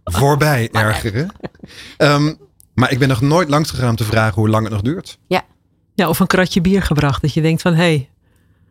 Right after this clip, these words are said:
Speaker 1: Bijvoorbeeld.
Speaker 3: Ja.
Speaker 1: Dus ik denk die nieuwsgierigheid en langsgaan en blijven vragen. En dat zit misschien in
Speaker 2: Ja.
Speaker 1: lijn met wat jij ook zegt
Speaker 2: Ja.
Speaker 1: over ga uit die bubbel.
Speaker 2: Ga uit die bubbel. Er is, er is nu een, een heel mooi initiatief van een docent in, eh, Hilversum. Eh,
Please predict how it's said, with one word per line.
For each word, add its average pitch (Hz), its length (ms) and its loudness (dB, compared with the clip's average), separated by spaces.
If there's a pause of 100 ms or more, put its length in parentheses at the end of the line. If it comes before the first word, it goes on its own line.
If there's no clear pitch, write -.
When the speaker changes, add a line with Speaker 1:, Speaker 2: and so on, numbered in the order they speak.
(120)
Speaker 1:
Bijvoorbeeld. 131 480 0
Speaker 3:
Ja. 180 280 0
Speaker 1:
Dus 131 140 2
ik 139 80 2
denk 156 140 2
die 165 80 0
nieuwsgierigheid 147 800 0
en 127 300 0
langsgaan 120 520 0
en 117 200 0
blijven 135 360 0
vragen. 135 380 -2
En 113 80 -2
dat 123 160 0
zit 151 100 0
misschien 156 240 0
in 147 80 4
Speaker 2:
Ja. 135 60 2
Speaker 1:
lijn 156 180 2
met 147 120 0
wat 127 120 0
jij 135 140 2
ook 143 120 -2
zegt - 240 2
Speaker 2:
Ja. 120 60 -4
Speaker 1:
over 120 280 0
ga - 180 -4
uit 127 140 -2
die 120 100 2
bubbel. 110 360 0 (180)
Speaker 2:
Ga 214 100 0
uit 233 120 2
die 226 100 -4
bubbel. 233 260 0 (260)
Er 220 200 2
is, 202 140 -2
er 214 160 -2
is 220 160 0
nu 247 140 4
een, 214 280 0
een 202 80 2
heel 202 260 4
mooi 226 200 2
initiatief 208 600 -4
van 196 180 -4
een 185 180 0 (300)
docent 233 560 0 (120)
in, 190 280 0
eh, 180 80 0
Hilversum. 226 600 0 (720)
Eh, 185 480 2